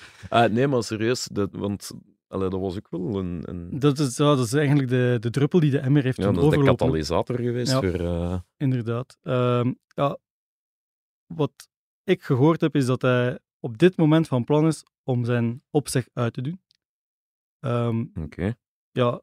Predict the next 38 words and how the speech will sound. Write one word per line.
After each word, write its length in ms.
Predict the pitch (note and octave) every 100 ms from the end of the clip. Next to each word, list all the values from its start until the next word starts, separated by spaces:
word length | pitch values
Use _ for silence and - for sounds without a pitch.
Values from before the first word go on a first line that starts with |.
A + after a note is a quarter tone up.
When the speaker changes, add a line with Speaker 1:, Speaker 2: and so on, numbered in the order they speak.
| _
Speaker 2:
er 200 | C3+ C3
is 120 | C3
een 80 | B2+
gesprek. 360 | A#2 - C#3+ -
Fred 240 | D3+ D3+
Berg 160 | C#3 A#2
kan 140 | C#3
hem 100 | B2+
nog, 220 | B2 A#2 A2+
natuurlijk 360 | B2 - C3+ B2
nog 120 | A2
op 120 | A2+
andere 280 | C3 B2 A2+
gedachten 360 | G#2+ A#2+ - D3
brengen. 280 | D3+ E3+ - _ _ _ _ _
Maar 140 | C3+
het 100 | B2+
blijft 220 | A2+ D3
wel 120 | E3+ D#3+
de 80 |
bedoeling 360 | B2+ C3 E3 D3
van, 340 | B2+ B2 B2 A#2
van 120 | A#2
Anderlecht 340 | D3 D#3 C#3+
om 160 | F3 B2+
die 120 | A#2
jeugdschool 640 | A2+ C#3+ - D#3 D#3 F3 - -
te 100 | C3
moderniseren 840 | B2+ B2+ A2+ A2+ G2+ A#2+ D3+ E3
en 120 | C#3
een 120 | A#2+
andere 300 | - D3 C3
aanpak 420 | C3+ C3+ E3 -
een 120 | F3+ C#3+
beetje, 480 | D3+ D#3+ D#3 D3 - _ _ _ _ _ _ -
eh, 300 | C3 C3 B2+
te 180 | -
integreren. 720 | C#3 C3 A#2 A2 B2 D3+ E3+